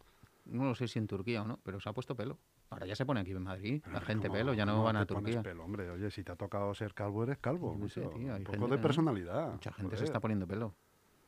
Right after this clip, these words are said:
Speaker 1: No es, no es tu caso, por lo que veo.
Speaker 2: No, en mi caso, no, no, no. <laughs> Yo es por no ir a Turquía,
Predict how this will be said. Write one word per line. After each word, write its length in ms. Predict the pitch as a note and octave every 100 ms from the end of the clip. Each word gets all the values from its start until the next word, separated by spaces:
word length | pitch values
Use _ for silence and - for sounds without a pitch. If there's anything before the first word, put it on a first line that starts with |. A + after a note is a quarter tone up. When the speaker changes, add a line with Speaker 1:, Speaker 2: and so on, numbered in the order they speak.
| _ _ _ _ _ -
Speaker 1:
No 120 | G2+
es, 120 | F#2 -
no 120 | A2
es 80 | -
tu 100 | G#2
caso, 220 | A#2 A#2+
por 100 | A#2
lo 120 | A2+
que 60 | B2+
veo. 240 | C3+ C#3 -
Speaker 2:
No, 80 | G2+
en 80 | F#2+
mi 140 | F#2+
caso, 320 | - A2+ B2 G2
no, 220 | G#2+ C3
no, 200 | G#2+ C3
no. 140 | A#2 A2 - - -
<laughs> 120 | C#3+ - - F#2+ G2+ F#2+ - - G3+ - - -
Yo 140 | G#2 A#2+
es 40 |
por 160 | - B2
no 120 | B2
ir 80 | C#3
a 60 |
Turquía, 380 | B2 G2+ A#2+ A#2